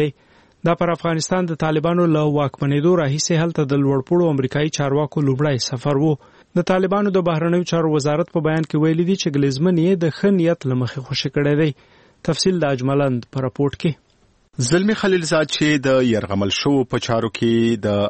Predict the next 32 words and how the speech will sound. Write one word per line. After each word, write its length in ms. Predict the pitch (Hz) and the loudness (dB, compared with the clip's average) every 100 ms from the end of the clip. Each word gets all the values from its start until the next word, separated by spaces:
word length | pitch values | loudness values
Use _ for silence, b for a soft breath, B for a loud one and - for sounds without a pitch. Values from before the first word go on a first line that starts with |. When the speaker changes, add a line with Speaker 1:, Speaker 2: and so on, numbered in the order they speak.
| 104 | -2
Speaker 2:
امریکا 360 | 95 95 - 107 101 | -2 -2 -2 -2 -2
د 100 | 95 | -2
ولسمشر 540 | 90 87 - 95 101 90 | -2 -2 -4 -4 -2 -2
له 60 | 85 | -2
ځانګړي 400 | 85 87 113 123 | -4 0 2 0
استازي 480 | 98 - 104 - 113 101 | -2 -4 -4 -2 -2 -2
اډم 240 | 92 90 95 | -2 -2 0
بویلر 320 | 101 92 90 | 0 -2 -4
سره 180 | 82 82 | -6 -2
نن 100 | 101 95 - | 0 0 -2
کابل 320 | 87 90 90 | -6 -4 -4
ته 80 | 90 87 | -6 -6
په 80 | |
یو 80 | 78 - | -6 -6
سفر 280 | 82 117 117 | -4 -4 -2
تللی 240 | 113 107 104 | -2 0 0
و، 160 | 110 B B B - 131 | -2 B B B -4 0
د 140 | 127 - | 0 0
طالبانو 400 | 123 127 131 127 | -2 0 0 0
د 120 | 113 | -2
بهرنیو 360 | 104 107 113 107 | -2 0 0 -2
چارو 240 | 110 104 101 | -2 -2 -2
د 100 | 98 | -4
سرپرست 560 | - 92 - 98 107 - | -4 -6 -4 -4 -4 -4
وزیر 300 | 98 110 95 | -4 -2 -2
امیر 180 | 87 - - | -2 -4 -4
خان 180 | 95 85 | -2 -2
متقي 380 | 82 92 - 127 | -4 -8 -6 -4
سره 220 | 113 98 | -2 -2
تر 140 | 92 87 | -4 -4
لیدنې 240 | 82 98 90 | -2 -2 0
وروسته 320 | 98 123 - | 0 -2 -4